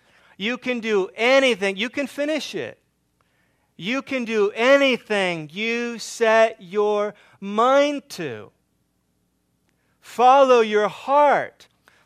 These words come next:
follow your dreams, the only thing that can stop you is your lack of self-esteem or your lack of self-confidence.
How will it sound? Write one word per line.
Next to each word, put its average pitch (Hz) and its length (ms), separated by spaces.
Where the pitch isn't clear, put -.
follow 247 560
your 202 220
dreams, 202 920
the 180 180
only 247 520
thing 262 440
that 214 140
can 196 160
stop 277 640
you 175 340
is 208 300
your 254 320
lack 247 400
of 233 100
self-esteem 247 1160
or 170 100
your 208 160
lack 254 420
of 202 140
self-confidence. 254 1700